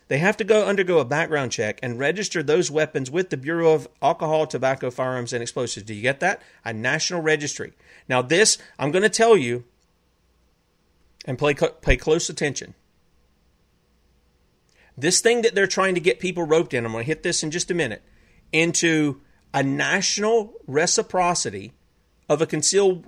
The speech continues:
weapons permit is setting up for a registry. You watch and see,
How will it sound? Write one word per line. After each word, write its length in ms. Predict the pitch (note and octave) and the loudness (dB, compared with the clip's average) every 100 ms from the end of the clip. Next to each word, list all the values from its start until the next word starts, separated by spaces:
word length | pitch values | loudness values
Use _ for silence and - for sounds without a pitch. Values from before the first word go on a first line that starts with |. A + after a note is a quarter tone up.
| _ | _
weapons 420 | D#3+ G3 E3+ B2+ | 0 2 -2 -6
permit 440 | - A#2 G2+ G2 - _ _ _ _ _ _ _ _ | -4 -6 -4 -8 -12 _ _ _ _ _ _ _ _
is 220 | - F3 - | 4 6 6
setting 420 | - E3+ G3 A#3+ | 4 6 4 2
up 360 | F#3+ D3 A2 - - - _ _ _ _ | 2 2 2 -6 -20 -20 _ _ _ _
for 260 | - D3+ | 4 6
a 80 | D3+ | 6
registry. 640 | D#3 D#3 C3 A#2+ - F2+ - _ _ _ _ _ | 4 0 0 -6 -8 -18 -20 _ _ _ _ _
You 360 | B2+ B2+ G3 A3+ | -14 -2 -2 0
watch 440 | F3+ F3+ G#3 - | 0 0 -2 -2
and 160 | A3+ G#3+ | -2 0
see, 480 | - C#4 G#3 G2+ | 0 0 -4 -6